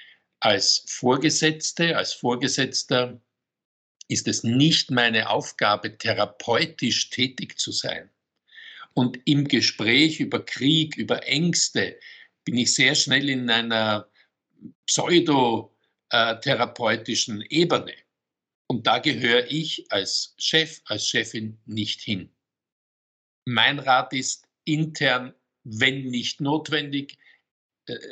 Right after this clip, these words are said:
das Thema nicht anzusprechen. Dort, wo ich das Gefühl habe, es wäre besser, es anzusprechen, dann aber auf einer Ebene, wo ich nicht in eine pseudotherapeutische Funktion gerate.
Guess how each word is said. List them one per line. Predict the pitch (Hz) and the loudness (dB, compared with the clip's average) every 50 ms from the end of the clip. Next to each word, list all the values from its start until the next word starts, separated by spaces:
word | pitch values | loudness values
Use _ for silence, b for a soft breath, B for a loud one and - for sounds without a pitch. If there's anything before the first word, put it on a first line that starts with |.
| - - | -14 -6
das | - 131 - - | -4 -4 -4 -2
Thema | - 131 120 120 117 | -2 0 0 2 0
nicht | 117 117 117 127 139 135 - - 139 | 0 0 0 0 0 -2 -2 -4 -4
anzusprechen. | 135 143 147 143 - 165 151 - - 143 156 147 135 - - 160 156 151 - - _ _ _ _ _ _ _ _ _ | -4 -4 -4 -4 -4 -4 -4 -6 -6 -6 -6 -6 -6 -8 -10 -10 -12 -12 -14 -18 _ _ _ _ _ _ _ _ _
Dort, | - 123 127 135 139 139 - | 2 4 4 4 2 -2 -4
wo | 127 123 123 | -4 -2 -2
ich | 117 104 - - | -2 -4 -6 -8
das | - - - - | -8 -6 -6 -8
Gefühl | 131 131 - - 127 135 135 143 | -8 -8 -4 -2 0 2 2 0
habe, | 131 - - | 0 0 -2
es | 104 101 - - - - - - _ _ | -2 -2 -2 -4 -4 -4 -6 -8 _ _
wäre | - 123 107 107 104 104 104 95 | -16 -6 0 0 0 0 0 -4
besser, | - - _ - 117 120 123 - - 131 127 127 | -8 -10 _ -2 -2 0 0 -2 -4 -4 -6 -6
es | 135 131 - - | -8 -10 -8 -6
anzusprechen, | 120 123 117 - - 113 123 - - 110 107 107 107 110 B B B B B B | -6 -6 -6 -6 -6 -6 -6 -4 -4 -4 -4 -4 -8 -12 B B B B B B
dann | - 120 101 117 139 277 - | 0 0 2 2 0 -4 -2
aber | - 110 110 110 110 113 110 107 110 B B B B - | 0 0 0 2 2 2 0 0 -2 B B B B -6
auf | - 110 107 - - _ _ _ _ _ | -4 -4 -4 -6 -10 _ _ _ _ _
einer | - 113 110 104 104 110 110 - | -2 -2 0 0 -2 -2 -4 -2
Ebene, | 110 123 131 135 135 127 127 120 120 117 113 | -2 -2 2 2 2 2 4 0 0 0 -2
wo | 110 110 101 | -2 -2 0
ich | 104 104 107 - - - _ _ _ - | 0 -2 -4 -6 -8 -10 _ _ _ -20
nicht | - - - - 139 123 120 123 127 127 131 139 151 170 165 - - - - - - _ _ _ _ _ _ _ | -20 -20 -18 -12 -8 -4 -2 0 2 2 4 4 6 6 6 4 2 0 -4 -10 -20 _ _ _ _ _ _ _
in | 120 120 123 120 | 0 0 0 2
eine | 117 117 110 107 101 | 0 0 0 0 -2
pseudotherapeutische | - - - - - 101 107 120 120 - 120 - - 117 98 104 101 - - 101 98 98 98 - - 101 - 117 104 | -4 -4 0 2 4 4 4 2 0 -2 -6 -4 -2 0 0 0 -2 0 0 2 2 2 0 -2 -6 -4 -4 -4 -6
Funktion | - - 107 92 90 - - - 98 92 90 | -6 -10 -12 -14 -8 -6 -6 -4 -4 -6 -6
gerate. | 92 104 101 - 85 80 78 - - - | -8 -10 -8 -6 -6 -6 -6 -10 -16 -20